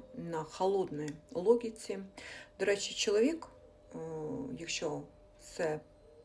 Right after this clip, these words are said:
про нього, король мечів, так, або жінка,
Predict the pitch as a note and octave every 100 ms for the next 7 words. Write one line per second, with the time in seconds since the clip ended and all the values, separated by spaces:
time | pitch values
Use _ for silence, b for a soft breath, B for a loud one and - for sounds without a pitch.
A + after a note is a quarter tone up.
0 | - - - F3 D3+ D3 D3 A3 C4 -
1 | B B B B B B - G3+ G3 F#3+
2 | F#3+ - F#3+ - - A3+ A#3 - B B
3 | B B - - G3 - G3+ G#3+ - E3
4 | F3 D3+ C#3+ F#3+ A#3